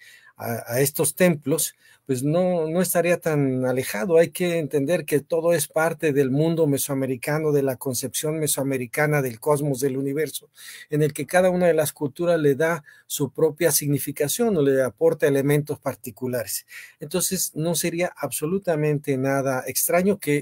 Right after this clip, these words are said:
que hubiera una, una correspondencia, ¿no? Hay muchísimos elementos, muchísimos elementos para pensar en similitud, en si-, en, en elementos similares.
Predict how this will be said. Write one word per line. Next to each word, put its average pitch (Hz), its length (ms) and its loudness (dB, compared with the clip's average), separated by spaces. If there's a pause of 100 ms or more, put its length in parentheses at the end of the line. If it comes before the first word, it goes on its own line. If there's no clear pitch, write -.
que 143 120 -2
hubiera 151 340 2
una, 143 440 2 (300)
una 156 260 0
correspondencia, 120 960 -2
¿no? 165 220 -10 (260)
Hay 180 160 0
muchísimos 202 880 2
elementos, 139 580 4
muchísimos 147 720 -2
elementos 143 560 -2
para 127 240 -2
pensar 151 560 -4 (420)
en 131 200 -2
similitud, 127 720 0
en 123 140 0
si-, 139 200 -2
en, 131 180 -2
en 127 300 -2
elementos 135 520 0
similares. 120 680 -2